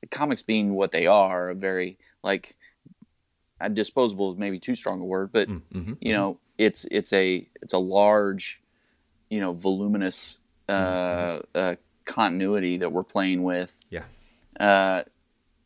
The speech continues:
Speaker 1: we shouldn't be afraid to try new things.
Speaker 2: Yeah.
Speaker 1: And as much as, like, I kinda balk at the idea of Before Watchmen or, or Doomsday Clock,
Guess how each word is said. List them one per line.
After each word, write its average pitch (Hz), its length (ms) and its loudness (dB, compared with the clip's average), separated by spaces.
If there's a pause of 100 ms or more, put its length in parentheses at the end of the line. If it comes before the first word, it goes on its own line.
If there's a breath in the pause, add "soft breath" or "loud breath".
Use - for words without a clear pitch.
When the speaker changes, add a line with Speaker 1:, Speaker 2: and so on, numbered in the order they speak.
(240)
Speaker 1:
we 117 160 0
shouldn't 107 460 -2
be 101 420 2
afraid 95 580 2
to 90 100 -6
try 92 360 2
new 95 180 -2
things. 87 600 -4 (140 loud breath)
Speaker 2:
Yeah. 82 240 -8
Speaker 1:
And 101 140 6
as 98 160 6
much 110 220 4
as, 101 160 6
like, 101 200 6
I 95 100 6
kinda 98 220 -2
balk 92 480 -2
at 95 80 -4
the 95 120 0
idea 92 420 -2
of 92 260 -10
Before 92 380 -2
Watchmen 90 720 -4
or, 87 280 -10 (380 soft breath)
or 92 100 0
Doomsday 92 440 2
Clock, 90 420 -2